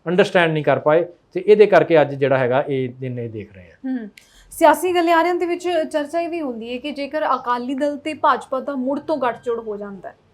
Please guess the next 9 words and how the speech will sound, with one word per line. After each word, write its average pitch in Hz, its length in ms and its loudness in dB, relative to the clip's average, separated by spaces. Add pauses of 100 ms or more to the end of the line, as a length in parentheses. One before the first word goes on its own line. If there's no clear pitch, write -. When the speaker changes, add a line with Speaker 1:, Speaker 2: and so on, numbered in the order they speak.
(260)
Speaker 2:
ਤਾਂ 269 100 -4
ਫਿਰ 302 240 -6
ਪੰਜਾਬ 269 400 -2
ਦੀ 269 100 -6
ਰਾਜਨੀਤੀ 262 500 -4
ਦੇ 254 120 -8
ਵਿੱਚ 269 440 -4 (140)
ਅਕਾਲੀ 240 340 0
ਦਲ 269 280 -4